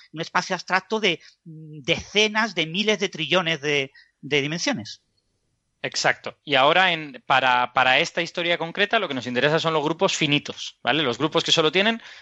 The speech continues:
Speaker 2: eh, que ese conjunto tiene un número finito de elementos. Puede ser uno o puede ser trescientos millones.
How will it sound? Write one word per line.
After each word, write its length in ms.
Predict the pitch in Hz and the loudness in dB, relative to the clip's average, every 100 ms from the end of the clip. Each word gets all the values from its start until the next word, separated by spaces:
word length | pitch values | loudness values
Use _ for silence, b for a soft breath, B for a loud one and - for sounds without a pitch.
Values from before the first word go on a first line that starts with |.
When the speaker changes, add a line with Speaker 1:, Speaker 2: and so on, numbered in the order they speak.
| B | B
Speaker 2:
eh, 80 | 123 | -4
que 200 | 127 127 | 0 2
ese 180 | 151 175 | 2 0
conjunto 800 | - 101 85 208 220 254 269 - _ | 0 -4 -4 -4 -2 -2 -2 -8 _
tiene 280 | 165 170 196 | -2 0 -2
un 160 | 156 156 | -6 -10
número 280 | 160 151 135 | -6 -4 -4
finito 320 | 139 131 131 | -6 -4 -2
de 20 | |
elementos. 380 | 113 107 110 - | -2 -6 -12 -6
Puede 160 | 127 | -2
ser 180 | - 139 | 0 0
uno 200 | 165 226 | 0 -2
o 100 | - | -2
puede 180 | 135 123 | -2 0
ser 220 | 151 180 B B - | 2 0 B B -4
trescientos 520 | 127 - 147 143 135 | -4 0 -2 0 -4
millones. 540 | 120 107 98 104 - | -4 -8 -10 -14 -18